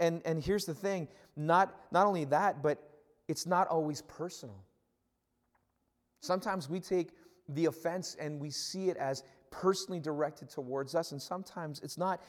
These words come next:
And sometimes, and this is awkward, but sometimes the reason that we're experiencing offense is because someone's taken an action, but we don't necessarily understand the action. Uh,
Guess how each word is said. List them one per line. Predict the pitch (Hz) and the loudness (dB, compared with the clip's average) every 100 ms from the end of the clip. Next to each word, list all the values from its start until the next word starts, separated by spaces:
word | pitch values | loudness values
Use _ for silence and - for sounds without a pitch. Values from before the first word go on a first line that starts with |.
| - | -10
And | 165 | -4
sometimes, | 160 - 208 254 - 160 147 143 135 - _ _ _ - | -2 2 2 2 -2 -2 -2 -4 -6 -12 _ _ _ -6
and | 147 | 0
this | 185 190 | 0 0
is | 151 | -2
awkward, | 113 147 190 139 131 | 2 2 2 -2 -2
but | 131 - | -4 -6
sometimes | - - 208 220 - 139 120 117 113 110 - - - _ _ _ _ _ _ _ _ _ _ _ _ _ _ _ _ _ _ | -6 -4 -4 -4 -6 -6 -6 -8 -10 -12 -14 -18 -20 _ _ _ _ _ _ _ _ _ _ _ _ _ _ _ _ _ _
the | 131 | -4
reason | 135 147 165 156 143 | 0 0 0 -2 -4
that | 139 139 | -2 -2
we're | 131 | -2
experiencing | 123 - 151 131 127 - 120 | -4 -6 -8 -6 -6 -8 -10
offense | 107 107 - 151 135 123 135 | -10 -12 -6 -4 -4 -6 -12
is | |
because | 120 117 - | -12 -12 -6
someone's | 170 165 139 | -6 -6 -6
taken | - - 117 | -8 -8 -8
an | 117 | -6
action, | 147 165 - 113 107 - _ _ _ _ _ _ _ - | -6 -6 -12 -12 -12 -16 _ _ _ _ _ _ _ -6
but | 143 | -2
we | 151 | 0
don't | 160 151 | 0 0
necessarily | 139 - - 147 127 127 | -6 -6 -6 -6 -6 -8
understand | 123 113 - - 143 147 120 101 101 - - _ _ _ _ - | -10 -10 -12 -12 -10 -8 -8 -10 -14 -18 -20 _ _ _ _ -14
the | 107 104 | -8 -6
action. | 95 95 - 101 92 _ | -6 -10 -20 -20 -20 _
Uh, | 147 | -16